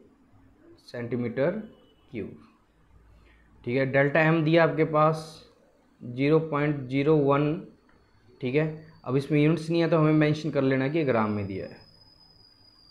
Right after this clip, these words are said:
और डेल्टा वी दिया है आपके पास ज़ीरो पॉइंट वन सेंटीमीटर क्यूब।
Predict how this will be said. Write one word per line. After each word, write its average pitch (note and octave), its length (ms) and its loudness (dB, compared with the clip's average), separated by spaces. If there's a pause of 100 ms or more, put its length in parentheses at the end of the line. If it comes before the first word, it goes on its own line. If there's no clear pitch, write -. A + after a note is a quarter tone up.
(600)
और A#2+ 180 -4
डेल्टा B2+ 320 0
वी D3 220 4
दिया D#3 260 4
है D3 60 4
आपके D3 200 -2
पास C3+ 440 0
ज़ीरो C3+ 340 2 (160)
पॉइंट B2+ 340 -4
वन A#2 540 -2
सेंटीमीटर A#2 720 -6 (760)
क्यूब। C#3+ 280 -8